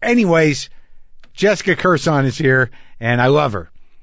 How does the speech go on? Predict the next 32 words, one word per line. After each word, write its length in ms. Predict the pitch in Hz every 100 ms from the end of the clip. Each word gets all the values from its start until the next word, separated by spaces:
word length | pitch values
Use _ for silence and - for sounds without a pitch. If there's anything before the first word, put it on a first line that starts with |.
| - - - -
It's 200 | 131 123
a, 160 | 139 147
it's 180 | 143
some 180 | - 131
Jew 220 | 107 202
on 160 | 196 170
Jew 240 | 143 175
action. 500 | 151 139 - - 78 - _ _ _ -
So 420 | 147 202 196 190
what, 380 | 180 170 214 -
how'd 200 | 165 220
it 120 | 214
go? 420 | 208 247 185 104 -
How'd 240 | 120 165 190
it 140 | 147
go 200 | 202 208
last 360 | 202 196 165 -
weekend? 520 | 160 143 135 117 104
How'd, 180 | 139 170
how'd 200 | 151 180
it 80 |
go 260 | 160 185 190
on 160 | 185 156
Thanksgiving? 800 | 175 185 - 165 196 185 98 - - _ _ - -
Did 100 | 143
you 40 |
got, 240 | 143 180 156
you 100 | 160
are, 360 | 170 175 151
is 120 | 156 143
everybody 380 | 170 175 170
okay? 500 | 180 147 170 202 240